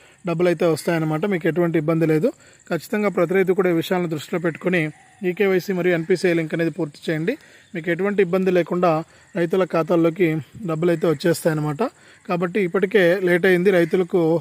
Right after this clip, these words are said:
కేంద్ర రాష్ట్ర ప్రభుత్వాలు ఈ సాయాన్ని అందించాలని చెప్పేసి నిర్ణయం తీసుకున్నాయి. కాబట్టి మీ ఖాతాల్లోకి ఖచ్చితంగా పైసలు వస్తాయి. కాబట్టి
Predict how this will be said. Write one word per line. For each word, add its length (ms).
కేంద్ర 220
రాష్ట్ర 320
ప్రభుత్వాలు 460
ఈ 40
సాయాన్ని 360
అందించాలని 520
చెప్పేసి 460
నిర్ణయం 280
తీసుకున్నాయి. 460
కాబట్టి 300
మీ 140
ఖాతాల్లోకి 540
ఖచ్చితంగా 560
పైసలు 260
వస్తాయి. 260
కాబట్టి 540